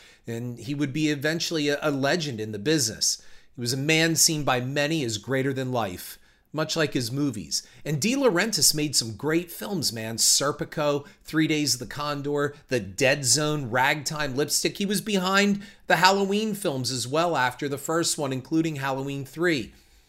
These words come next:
And he also had his share of, of real bad cheese and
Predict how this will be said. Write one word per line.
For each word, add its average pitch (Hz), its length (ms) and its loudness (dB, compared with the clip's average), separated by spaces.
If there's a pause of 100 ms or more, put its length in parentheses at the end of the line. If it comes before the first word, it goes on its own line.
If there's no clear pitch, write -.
(100)
And 185 120 0
he 202 60 4
also 214 420 4
had 135 140 4
his 131 100 0
share 139 340 0
of, 117 160 -2
of 120 280 -6 (120)
real 180 420 2
bad 123 380 2
cheese 113 420 -2
and 117 140 -6